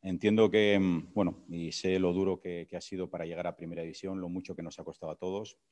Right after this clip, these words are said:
pero esta plantilla ha demostrado un compromiso fuera de toda duda. Eh, y está perfectamente capacitada para conseguir el, el objetivo de la permanencia. La temporada pasada, a estas alturas, nadie creía que,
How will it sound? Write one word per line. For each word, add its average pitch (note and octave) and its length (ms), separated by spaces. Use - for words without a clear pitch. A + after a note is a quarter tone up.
pero F#2 140
esta F2+ 160
plantilla G2 380
ha - 20
demostrado F2 640
un D#2+ 100
compromiso E2+ 840
fuera F2+ 240
de E2+ 80
toda E2+ 200
duda. E2+ 300
Eh, E2 920
y F#2+ 100
está - 260
perfectamente F2+ 600
capacitada F2 520
para E2 180
conseguir E2 540
el, C#2+ 240
el F2 100
objetivo F#2+ 340
de F#2+ 60
la F#2 100
permanencia. F2+ 560
La F#2 120
temporada F#2+ 440
pasada, G2 280
a - 20
estas F2+ 220
alturas, F#2+ 480
nadie F#2 280
creía F2+ 380
que, D2+ 360